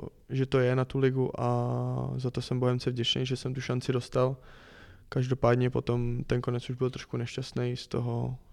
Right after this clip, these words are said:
z toho, jak, jak to takhle se to angažmá vyvinulo, nebo jak jsme ho uzavřeli.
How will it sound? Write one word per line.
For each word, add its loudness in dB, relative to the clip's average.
z -20
toho, -2
jak, -2
jak -6
to -4
takhle -6
se -10
to 0
angažmá 2
vyvinulo, -2
nebo -4
jak -4
jsme 2
ho 4
uzavřeli. 0